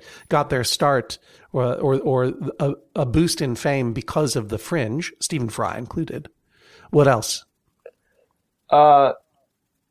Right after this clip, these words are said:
Speaker 2: Edinburgh University, or the University of Edinburgh, has an excellent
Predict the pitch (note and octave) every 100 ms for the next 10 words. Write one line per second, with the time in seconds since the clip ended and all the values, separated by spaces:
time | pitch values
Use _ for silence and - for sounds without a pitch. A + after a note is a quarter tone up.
0 | - C#3+ D#3+ D#3+ D#3 D3 C#3+ C#3 C#3 B2+
1 | C3 C3 B2 C3 C3 B2+ B2 A#2+ A#2+ A#2
2 | A2+ B2+ B2+ A#2+ B2+ - D3 B2